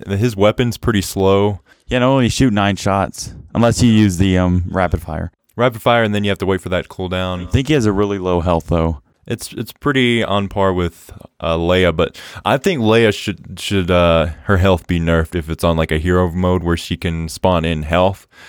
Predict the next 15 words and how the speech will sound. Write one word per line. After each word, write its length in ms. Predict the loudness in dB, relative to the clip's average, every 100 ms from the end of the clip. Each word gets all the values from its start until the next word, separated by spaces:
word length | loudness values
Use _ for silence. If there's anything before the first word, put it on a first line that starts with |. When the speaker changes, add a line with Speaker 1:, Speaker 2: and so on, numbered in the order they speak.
| -20 -10
Speaker 1:
because 240 | -4 0
I 100 | 2 2
find 320 | 2 2 2
that 240 | 0 0
I 240 | 0 2 0 -6
stay 420 | -6 0 0 0
Leia 460 | 0 0 2 0 -2
forever. 640 | -6 -6 -4 -4 -6 -10 -14 -20 -8
Let's 140 | -6
talk 160 | 0 2
about 240 | 4 2
Leia 280 | 2 2 2
a 20 |
little 240 | 2 -2 -6
bit. 200 | -8